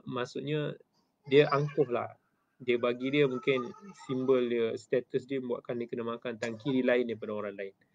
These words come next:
So Nabi pun bagi tahu, "La astata' ma man'ahu illa al-kibr, fama rafa'aha illa fi." Nabi kata, "Ya, kamu tak akan mampu."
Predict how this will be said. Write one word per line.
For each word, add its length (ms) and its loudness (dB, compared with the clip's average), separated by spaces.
So 160 0
Nabi 240 2
pun 160 2
bagi 200 0
tahu, 160 6
"La 80 4
astata' 480 4
ma 80 4
man'ahu 640 0
illa 160 0
al-kibr, 400 0
fama 320 -2
rafa'aha 560 -6
illa 320 -6
fi." 240 -10
Nabi 240 0
kata, 480 2
"Ya, 240 4
kamu 320 0
tak 160 0
akan 80 2
mampu." 240 -2